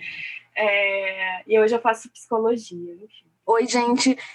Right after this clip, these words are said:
Speaker 2: é, aqui é a Natália, eu sou formada em arquitetura, mas meu caráter todo é formado na frente da televisão brasileira, então eu me preparei a minha vida inteira por esse momento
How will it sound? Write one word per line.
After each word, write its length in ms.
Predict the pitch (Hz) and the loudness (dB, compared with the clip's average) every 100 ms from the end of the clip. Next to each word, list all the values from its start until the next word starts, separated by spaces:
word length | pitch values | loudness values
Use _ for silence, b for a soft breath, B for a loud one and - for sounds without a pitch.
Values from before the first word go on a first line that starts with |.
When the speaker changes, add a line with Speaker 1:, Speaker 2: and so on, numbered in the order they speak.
| B | B
Speaker 2:
é, 220 | - 208 196 | 2 4 4
aqui 160 | 196 | 2
é 40 | 220 | 0
a 40 | |
Natália, 720 | 220 - 180 180 190 202 202 | 0 0 2 4 4 4 4
eu 100 | 208 | 4
sou 460 | 202 - 196 190 185 | 2 2 2 4 4
formada 380 | 208 196 196 220 | 0 2 0 0
em 40 | |
arquitetura, 920 | 226 247 226 208 190 190 208 220 226 226 | -2 2 2 2 2 2 4 4 4 2
mas 380 | 202 202 202 - | 2 0 -2 0
meu 160 | 226 | 2
caráter 480 | 226 233 208 220 254 | 2 2 0 2 0
todo 200 | - 214 | 4 4
é 40 | 220 | 4
formado 400 | 233 214 202 208 | 0 0 -2 0
na 140 | 208 | 0
frente 280 | - 233 247 | 0 0 0
da 60 | |
televisão 440 | 233 226 214 208 208 | 4 4 4 0 4
brasileira, 680 | 202 196 185 180 190 208 226 _ | 4 4 0 2 2 0 -2 _
então 320 | 196 190 196 | -8 -2 0
eu 80 | 196 | 2
me 80 | 208 | 4
preparei 360 | 208 208 208 | 4 4 2
a 20 | 202 | 4
minha 160 | 196 | 2
vida 160 | 208 269 | 4 4
inteira 260 | 269 233 | 6 4
por 100 | 226 | 4
esse 220 | 220 226 226 | 4 4 0
momento 680 | 214 196 180 196 226 226 | 0 0 0 0 2 0